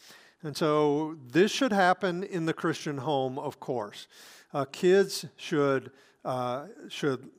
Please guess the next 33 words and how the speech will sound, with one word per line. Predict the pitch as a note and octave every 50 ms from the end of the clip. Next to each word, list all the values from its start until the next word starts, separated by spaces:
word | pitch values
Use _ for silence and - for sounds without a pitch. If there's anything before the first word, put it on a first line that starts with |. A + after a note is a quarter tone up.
| - - F#3
should | - - - D3+ C#3 A#2+ C3
learn | B2+ C#3+ D#3+ F3 F#3 F#3+ G3+ A3
and | G3 F#3+ D#3 D3+
receive, | D3+ C#3 - - - D#3 D#3 D#3+ D#3 D#3+ D#3 - - -
hear | - - - E3+ D#3+ D#3+ E3 E3 F3 - - -
and | E3 C#3 C3 -
see | - - - E3+ C#3+ C3 A#2 A#2 B2+ C3 - - - - - - _ -
the | - C#3
ways | A#2+ C#3 C3+ C#3 C#3 B2+ -
of | D#3 -
Christ | - - D3+ B2+ A#2+ A#2+ G#2+ - - - -
lived | C#3 B2+ B2 A#2 A2 A2 B2
out. | G#2 F#2+ G#2+ - _ - - _ _ _ _ _ _ _ _ - - - - - - - _ _ _ _
But | - C#3+
that's | - C#3+ - - -
never | D3 C#3+ D3+ E3 E3
done | F3+ F#3 G3+ G#3
perfectly, | - - G3 F3 - G3 F#3 - - F3 F3 F3 F3+ E3+ - - _ -
and | C3+ B2 G#2+
Christ-, | - - D#3 D3+ C3 -
and | - D3 C3 B2+ B2 -
so | - D#3 B2+
kids | A2+ - - - E3 D#3+ E3+ D#3+
should | - F3 D3
also | D3+ D#3 E3 E3+ - - F#3+ E3
see | - - E3+ D3+ D3
it | D#3+ E3
in | - E3+ C#3
the | C3+ B2
broader | A2+ A#2 C3 C3+ C#3 C#3+ D3+ D3+ D#3 D3+ D#3 D3+
body | C#3 - C3+ C#3 B2 B2+ C#3 C3+ C3 D3 D#3+
of | D3+ B2+ -
Christ. | - - G3 F3+ C3 G#2+ A#2+ - - - - -